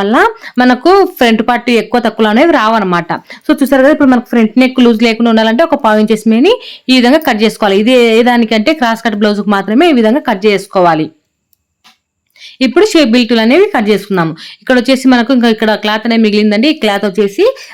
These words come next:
మనకు, ఉమ్, నడుం లూజ్ గానే ఉంటే సరిపోతుంది. ఒకసారి నడుం లూజ్ ఈ విధంగా పెట్టేసుకొని చూడండి.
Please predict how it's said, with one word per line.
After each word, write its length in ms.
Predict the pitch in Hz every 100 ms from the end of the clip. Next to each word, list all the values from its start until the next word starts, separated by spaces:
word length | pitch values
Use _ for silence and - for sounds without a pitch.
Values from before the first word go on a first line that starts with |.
| 247
మనకు, 280 | 247 226 370 427 427 _ - 254
ఉమ్, 200 | 247 247 - - - 240 247
నడుం 220 | 240 254 254
లూజ్ 160 | 247 262
గానే 140 | 262
ఉంటే 160 | 233 320 311
సరిపోతుంది. 420 | 214 202 196 180
ఒకసారి 200 | 180 233 220
నడుం 180 | 214 220
లూజ్ 120 | 233
ఈ 40 | 214 202 196
విధంగా 260 | 202 226 214
పెట్టేసుకొని 420 | 185 202 - 247
చూడండి. 260 | 214 196